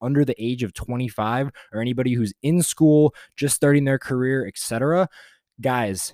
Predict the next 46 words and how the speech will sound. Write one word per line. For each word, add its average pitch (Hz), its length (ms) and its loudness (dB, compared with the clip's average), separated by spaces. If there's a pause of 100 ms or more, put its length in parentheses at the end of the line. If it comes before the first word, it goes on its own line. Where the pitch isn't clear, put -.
(160)
take - 520 0
the 120 160 4
risk. 104 640 0
Say 151 380 0
what 165 240 2
you 151 100 4
wanna 117 360 0
say 135 460 -2 (200)
because 113 300 -6
you 110 80 -2
never 120 400 2
know 123 300 2
who 113 200 -4
it 110 120 -6
can 113 120 -10
impress. - 640 -10 (280)
If 110 200 -6 (100)
everybody 156 500 2
else 151 280 2
in 185 60 0
the 185 100 2
room 127 300 0
is 107 100 -4
silent, 120 600 -4 (140)
speak - 500 -8
up. 80 260 -8 (260)
It 107 120 -8
worked 107 340 -6
for 170 160 0
me, 127 320 0 (180)
and 107 120 -4
I 107 60 0
guarantee 110 640 -2
you 101 280 2 (260)
it 98 160 -6 (160)
can 104 240 -4
work 87 380 -6
for - 180 -10
you. 87 400 -4 (300)
So 85 100 -6
again, 147 380 0 (160)
the - 80 -10
third 156 320 2
part 143 160 4
of 131 60 0
this 135 260 2